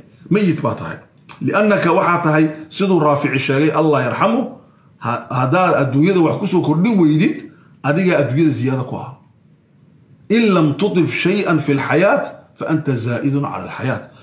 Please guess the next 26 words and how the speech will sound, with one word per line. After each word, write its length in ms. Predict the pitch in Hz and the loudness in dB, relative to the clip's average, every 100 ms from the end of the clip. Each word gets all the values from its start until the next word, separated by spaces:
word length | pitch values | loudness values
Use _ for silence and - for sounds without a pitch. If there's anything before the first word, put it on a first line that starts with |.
| - | -6
Nolosha 300 | 131 190 190 | 0 2 2
haddaad 260 | 156 156 190 | 0 2 2
wax 100 | 151 | 0
ku 80 | 127 | 0
soo 120 | 196 | -2
kordhin 320 | 165 165 202 208 | 0 2 2 2
weydid, 280 | 127 92 - - - | 2 -2 -10 -20 -8
amba 180 | 123 113 | -4 0
caqli, 320 | 127 113 110 - - _ _ _ | -2 -2 -6 -8 -20 _ _ _
amba 180 | 117 110 | -8 -2
cilmi, 400 | 117 139 113 110 - - - _ | 0 0 0 -4 -6 -14 -20 _
amba 160 | 123 127 | -4 -4
fikrad, 420 | - - 127 139 - - - - | -4 -4 -2 -2 -4 -18 -16 -6
amba 220 | 127 120 | -4 -2
dhaqaale, 480 | 110 - 135 131 117 - - - | -2 -2 0 0 -2 -6 -12 -4
amba 180 | 131 | -4
siyaasad, 500 | 131 127 131 123 139 131 - - | -2 -2 -2 0 -2 -4 -10 -10
amba 220 | 135 135 135 | -2 0 0
diintooda 540 | 120 170 156 131 113 | 2 0 2 0 -2
wax, 120 | 113 | 0
wax 20 | |
u 60 | 151 147 | 0 0
qabatay, 300 | 131 131 113 - - - | -2 -2 -4 -6 -12 -4
amba 200 | 147 147 | 0 0
bulshada, 480 | 135 135 135 170 143 - - - | 2 0 0 0 0 -2 -10 -2
wax 180 | 208 | 0